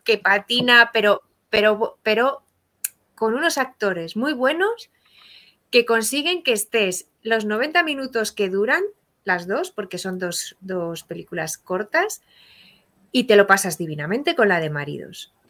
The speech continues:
Y la de Bajo Terapia es otra comedia,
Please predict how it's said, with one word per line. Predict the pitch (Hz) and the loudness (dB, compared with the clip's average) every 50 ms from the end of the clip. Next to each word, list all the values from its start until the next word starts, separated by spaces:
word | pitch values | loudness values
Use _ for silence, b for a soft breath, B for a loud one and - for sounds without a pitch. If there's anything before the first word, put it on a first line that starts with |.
| _ - | _ -2
Y | 240 240 233 233 | 0 0 2 4
la | 220 214 208 | 4 6 6
de | 208 202 | 6 6
Bajo | 202 202 202 214 202 | 6 4 4 2 -2
Terapia | 208 214 226 247 247 208 190 | 0 4 4 4 4 2 0
es | 185 - | 0 0
otra | 247 240 285 277 277 | 2 4 4 4 4
comedia, | - 262 254 269 294 285 247 262 269 302 320 - | 2 0 0 0 -2 -2 0 0 0 0 0 -2